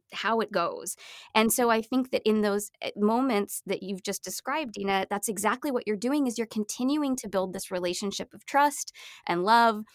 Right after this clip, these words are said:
and acknowledgement of, like, Not only do I hear your voice, but I actually really love how you did that, and I wanna honor that and praise that. I still have to say no but I think you're doing a great job at dialoguing with me, and that is gonna let your kid know that they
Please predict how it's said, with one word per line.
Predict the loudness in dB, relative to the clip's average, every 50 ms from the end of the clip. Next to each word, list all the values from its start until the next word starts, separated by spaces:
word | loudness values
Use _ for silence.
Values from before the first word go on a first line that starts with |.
| _ _ _ 0
and | 2 2
acknowledgement | 2 2 4 6 6 8 8 6 4 2 0 -2 -6 -6 -4 -6 -4
of, | -2
like, | 0 -2 0 0
Not | 0 0 2 2
only | 2 2 0
do | 0 0 0
I | -2
hear | -2 -2 -4 -4 -2
your | -2 -4 -6
voice, | -4 -4 -6 -4 -4 -4 -4
but | -4
I | -4 -4 -2
actually | -4 -4 -4 -4 -4 -4
really | -4 -4 -4 -2 -2
love | -2 -2 0 2 2 0 0
how | -4 -6 -6
you | -4 -4 -4 -6 -4
did | -4 -4 -4 -2 -2
that, | 0 0 0 0 0
and | 0 0
I | 0
wanna | 2 2 2 0 0 0 2
honor | 2 2 2 2 2
that | 0 0 0 0 -4
and | -6 -8
praise | _ -2 0 2 2 2 2
that. | 2 2 2 2
I | 0 -2
still | -2 -2 -2 -2 -2
have | -2 -4 -6 -4
to | -4
say | -4 -4 -2 -2
no | -2 0 2 4 4 4 4
but | 4 2 0 0 -4 -16 -18 -16 -12 -10
I | -6
think | -2 -2 -2 -2
you're | -2 -4
doing | -4 -2 -2 0 0 -2
a | -2
great | -2 -2 -2 -4 -2
job | -2 0 2 4 4 2 2 0 -6 -4
at | -4 -4 -4 -2
dialoguing | 2 4 4 6 4 4 2 2 0 0 0 -2 -2 -2
with | -2 -2 -2
me, | -2 0 0 -2 0
and | 0 0 0 0 _ -10 -20 -10 -2
that | 0 2 2 2
is | 2 0
gonna | -2 -2 0 0
let | -2 -2 -2
your | -2 -4
kid | -4 -4 -4 -2 -2
know | -2 -2 -2
that | -2 -2 0
they | 0 0